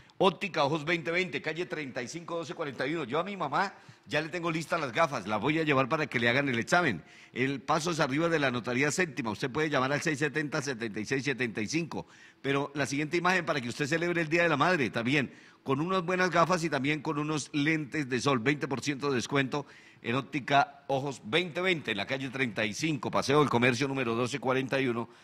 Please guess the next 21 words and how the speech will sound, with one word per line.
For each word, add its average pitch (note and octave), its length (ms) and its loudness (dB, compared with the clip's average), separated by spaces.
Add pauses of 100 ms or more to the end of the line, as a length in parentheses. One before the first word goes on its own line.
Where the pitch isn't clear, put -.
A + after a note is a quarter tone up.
(180)
pasos C#3 340 0
arriba C#3 320 0
de C3+ 140 -2
la A2+ 100 0
notaría G#2+ 560 -4
séptima G#2 640 -4
en G#2 160 -6
Bucaramanga. F2 540 -8
Noticias. G2 640 -10 (420)
Esta G3 160 -4
noticia F3+ 600 -6 (520)
es D3+ 400 -4 (300)
en C#3+ 160 -2
la D#3 140 2
ciudad D3+ 400 2
de B2+ 520 -2
Cali. G#3+ 380 4
¿Qué E3+ 160 -6
pasó F3+ 220 -2
en F#3+ 80 -6
Cali? D#3 360 -2